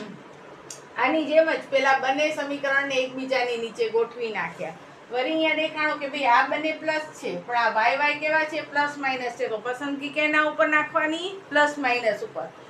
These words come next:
હવે અહીંયા જુઓ તો અહીંયા વાયની આગળ કાંઈ નથી એટલે શું કહેવાય?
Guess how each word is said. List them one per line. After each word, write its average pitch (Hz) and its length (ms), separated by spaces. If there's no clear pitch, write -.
હવે 240 120
અહીંયા 294 280
જુઓ 330 160
તો 269 560
અહીંયા 262 200
વાયની 302 380
આગળ 302 220
કાંઈ 302 280
નથી 302 240
એટલે 294 200
શું 302 220
કહેવાય? 311 320